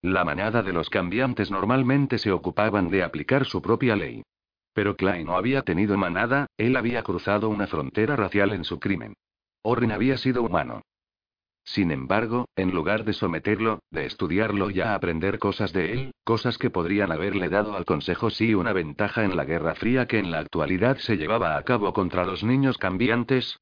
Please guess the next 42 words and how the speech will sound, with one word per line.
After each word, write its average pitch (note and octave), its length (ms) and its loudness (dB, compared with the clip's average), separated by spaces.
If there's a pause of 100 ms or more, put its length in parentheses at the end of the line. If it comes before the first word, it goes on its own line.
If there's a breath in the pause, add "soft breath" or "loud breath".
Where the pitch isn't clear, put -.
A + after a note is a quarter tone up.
los F2+ 300 0
sí A#2+ 180 0
lo F#2 120 -2
trataron A#2+ 440 0
como E2+ 280 0
una A2 220 2
curiosidad, E2+ 680 0 (120)
un A#2+ 160 2
animal G#2 420 2
detrás A2+ 340 0
de A#2 120 2
las F#2 180 2
rejas. - 560 -4 (480)
Era A2+ 260 4
el F#2 140 4
animal G#2 360 0
que F#2 120 -2
habían F#2+ 360 0
visto G#2+ 340 2
y E2 120 2
aprendido. D#2+ 560 -4 (840)
Ahora A2 320 2
vio G2 220 2
cómo E2+ 240 -2
Talín F2 320 -2
pasó G#2 280 0
de G#2+ 120 2
un A#2 180 -2
pie C3 240 2
a A#2 80 0
otro G2 300 0
antes G#2 280 -2
de F#2 100 -2
doblar E2 340 -2
sus D#2+ 240 -4
brazos G2+ 320 0
alrededor F2 560 0
de G#2 180 4
ella G#2+ 180 0
misma A2 380 0
de F#2+ 100 -2
nuevo. D#2+ 440 -2